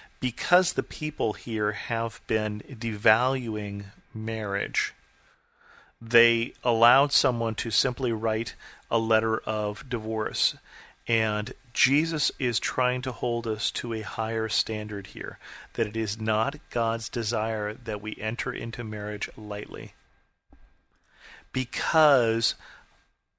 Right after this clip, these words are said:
marriage, because adultery are things that are written about in the law and the prophets, and Jesus is saying, "I'm not come to do away with those.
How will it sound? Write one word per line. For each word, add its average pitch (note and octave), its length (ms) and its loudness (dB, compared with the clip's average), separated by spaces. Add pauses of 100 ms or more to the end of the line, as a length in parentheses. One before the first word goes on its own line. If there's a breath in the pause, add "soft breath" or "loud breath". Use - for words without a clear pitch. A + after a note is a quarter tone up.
(160)
marriage, A#2 800 2 (120)
because A#2+ 540 0
adultery A2+ 760 -2 (500 loud breath)
are G#2+ 380 0
things C3 440 0
that B2+ 80 0
are A#2 80 2
written A2+ 280 0
about G#2+ 280 -2
in G#2 60 -6
the G#2+ 100 -4
law G#2 260 -2
and G#2 80 -2
the G#2 60 -6
prophets, G#2 540 -4
and A2 200 -8
Jesus A2 460 -4
is A2 140 -4
saying, G2+ 580 -2 (400 loud breath)
"I'm G#2+ 100 -4
not A#2 300 2
come F3 380 0
to B2 220 -6 (280)
do B2 160 -2
away A#2 340 2
with B2+ 280 -4
those. - 500 -8